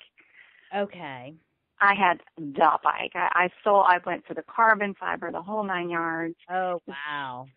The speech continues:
Speaker 2: Huge investment, but that, I, w-, I was on it three days a week.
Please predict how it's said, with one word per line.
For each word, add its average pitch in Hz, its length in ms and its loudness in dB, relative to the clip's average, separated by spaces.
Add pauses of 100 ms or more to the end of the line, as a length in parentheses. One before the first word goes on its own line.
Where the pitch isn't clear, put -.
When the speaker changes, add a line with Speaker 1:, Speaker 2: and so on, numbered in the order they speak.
(240)
Speaker 2:
Huge 262 360 2 (120)
investment, 175 460 -8 (100)
but 196 120 -10 (400)
that, 208 260 4 (180)
I, 220 60 -2
w-, 233 220 -2
I 226 60 0
was 233 120 -2
on 226 180 -4
it - 140 -8
three 190 140 -4
days 180 180 -8
a 196 60 -16
week. 208 220 -14